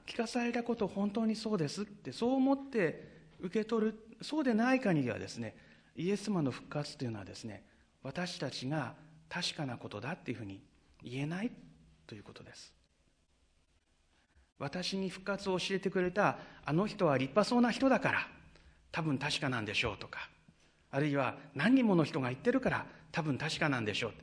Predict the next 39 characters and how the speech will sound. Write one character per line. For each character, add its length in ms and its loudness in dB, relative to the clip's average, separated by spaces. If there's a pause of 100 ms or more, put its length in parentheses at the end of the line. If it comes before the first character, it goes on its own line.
(260)
そ 240 2
う 60 6
い 40 4
う 40 0
こ 100 0
と 80 2
で 80 4
は 60 4
な 180 4
い 60 6
ん 100 2
で 80 -6
す。 200 -12 (1120)
私 400 0
自 80 4
身 320 4
が 280 4 (300)
聞 100 -14
か 120 0
さ 140 2
れ 100 2
た 120 -2
こ 120 0
と、 100 2
本 240 2
当 160 4
だ 160 8
と 100 2
信 180 4
じ 100 2
て 80 6
る 80 2
か 120 2
ど 140 6
う 40 4
か。 160 -4 (1300)
そ 140 4
し 120 -4
て、 480 2